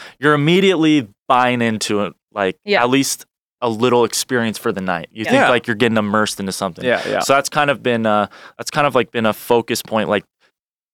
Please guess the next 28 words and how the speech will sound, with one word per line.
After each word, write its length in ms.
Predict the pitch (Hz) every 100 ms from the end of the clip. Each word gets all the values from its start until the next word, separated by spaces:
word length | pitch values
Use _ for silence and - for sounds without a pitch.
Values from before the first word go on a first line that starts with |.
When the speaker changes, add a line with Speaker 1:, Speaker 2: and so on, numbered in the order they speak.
| _ _ _
Speaker 1:
besides 640 | 135 - 147 151 156 - - -
you 160 | 127
thinking 540 | 120 131 113 120 117 110
you're 100 | 107
coming 300 | - 110 107
to 220 | 117 107
a 40 |
DeVault 500 | 92 95 101 101 107
crazy 400 | - 110 107 98
warehouse 420 | 92 95 95 95 92
show, 360 | 104 90 87 -
it's 180 | -
creating, 540 | - 120 117 117 110 107
like, 240 | 98 92
some, 520 | - - 110 107 107 104 _ _
like, 160 | 110 104 _ _
you're 180 | 117 107
buying 500 | 92 - 107 110 110
into 300 | 107 98 98
a 60 | 87
world. 380 | 85 95 90 87
That's 180 | 90
kind 180 | - 107
of, 100 | 98
like, 260 | 92 87 -
been 180 | 98 90
my, 280 | 87 85 85
uh, 180 | 85